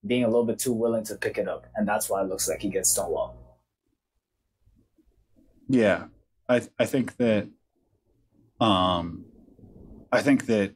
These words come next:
Speaker 2: it's, it's a core issue mostly. Um, uh, he doesn't have, like, a, because, because if people can stick with him, he has struggles with, um,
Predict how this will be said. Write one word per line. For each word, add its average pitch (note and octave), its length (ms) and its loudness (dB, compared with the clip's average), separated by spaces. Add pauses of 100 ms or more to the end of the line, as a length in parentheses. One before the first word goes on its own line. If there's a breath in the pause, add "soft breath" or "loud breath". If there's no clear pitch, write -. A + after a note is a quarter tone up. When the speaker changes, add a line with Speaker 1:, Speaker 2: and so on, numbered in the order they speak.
Speaker 2:
it's, - 460 0
it's G2+ 160 -2
a F#2 80 0
core F#2 380 -2
issue F#2+ 340 -2
mostly. F#2+ 400 0 (280)
Um, F2+ 460 -2 (400)
uh, F2+ 240 4
he A#2+ 220 2
doesn't G2+ 540 0
have, F#2+ 320 2
like, F2+ 180 0
a, F2+ 280 -6 (640)
because, A#2+ 500 2 (1600)
because D3 340 2
if D3+ 100 2
people C#3+ 260 4
can A2+ 160 -2
stick - 300 -2
with G2+ 120 -4
him, A2+ 260 2 (220)
he G2+ 120 2
has F#2+ 260 2
struggles - 720 -4 (120)
with, F2+ 260 -2 (800)
um, F2 500 -2